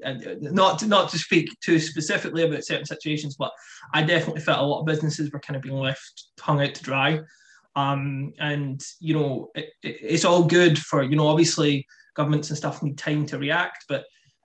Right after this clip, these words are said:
Jack, me and you both know running small businesses, a week, two weeks,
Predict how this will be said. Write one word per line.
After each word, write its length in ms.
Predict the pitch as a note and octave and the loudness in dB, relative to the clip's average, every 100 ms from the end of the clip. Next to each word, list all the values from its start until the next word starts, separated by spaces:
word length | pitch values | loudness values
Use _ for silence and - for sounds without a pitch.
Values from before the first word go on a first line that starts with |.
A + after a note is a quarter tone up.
| _ D#3+ | _ -6
Jack, 300 | G#3+ G#3+ C#3+ | -2 0 0
me 160 | D3+ | 0
and 80 | D#3 | 2
you 80 | D3 | 2
both 260 | D3 D3 - | 2 -2 -2
know 340 | D3+ D3+ D3 - | -2 0 -2 -4
running 180 | D3+ D3 | -6 -6
small 240 | C#3+ C#3+ | -6 -6
businesses, 500 | C#3+ C#3+ C#3+ - C#3 C#3+ | -6 -6 -8 -8 -8 -4
a 60 | D3 | 0
week, 260 | D#3+ D#3+ - | 0 -2 -8
two 200 | - E3 | -2 0
weeks, 380 | D3+ - - | 0 -2 -6